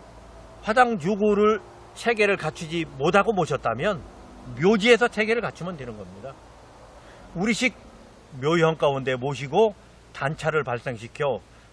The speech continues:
제단을 놓고 제의가, 제사가 성립되도록 그렇게 묘지를 구성하면 우리식 체계 가운데 고인유골이 모셔지는 것이라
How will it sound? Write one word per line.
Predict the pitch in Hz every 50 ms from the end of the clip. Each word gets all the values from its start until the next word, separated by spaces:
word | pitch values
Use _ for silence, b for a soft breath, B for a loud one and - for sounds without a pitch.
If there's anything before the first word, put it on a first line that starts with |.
| - -
제단을 | - 139 135 131 135 131 127 127 120 110
놓고 | 110 107 - - 165 196 208 - b b b b b -
제의가, | - 156 151 165 165 156 165 185 170 151 123 95 - -
제사가 | - 147 143 139 160 156 156 139
성립되도록 | - 185 208 220 220 220 165 - 202 185 175 202 220 214 - b b b b b b -
그렇게 | - - 185 220 214 - - 226 226
묘지를 | 180 160 165 151 165 180 202
구성하면 | - - 165 151 170 185 185 180 190 202 226 240 220 214 - - b b b b b b b b -
우리식 | 156 170 180 165 165 - -
체계 | - - 233 220 240 226
가운데 | - - 226 208 196 196 202 190 214 226 226 - - - - - - - - - - - - - - - - _ - - -
고인유골이 | - 156 165 170 160 156 156 151 147 151 147 139
모셔지는 | 127 143 147 123 143 131 117 135 123 123 120 110
것이라 | 117 113 - - 135 165 196 202